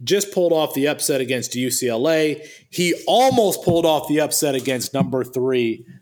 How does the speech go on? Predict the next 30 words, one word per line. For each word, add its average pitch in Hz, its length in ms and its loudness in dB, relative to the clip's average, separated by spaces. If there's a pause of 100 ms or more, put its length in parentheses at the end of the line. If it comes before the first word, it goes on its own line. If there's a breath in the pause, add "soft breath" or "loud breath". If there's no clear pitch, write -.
(100)
um, 104 460 -4 (500)
Oregon. 123 500 0 (460)
And 131 140 0
it, 139 80 -2
as 131 160 -4
a 143 60 -4
matter 156 180 2
of 135 60 -2
fact, 147 360 -2
if 143 200 -4
Jake 160 260 0
Haener 196 260 2
was 143 120 -2
playing 135 280 -2
for 127 120 -4
Oregon 120 340 -2
in 110 120 -4
that 110 200 -4
game 110 260 -2
instead 107 280 -4
of 104 80 -4
Anthony 107 320 -6
Brown, 147 300 0
that 117 140 -4
game 113 200 -4
would 101 100 -4
have 92 60 -10
been 98 100 -8
a 95 40 -12
blowout. 92 400 -6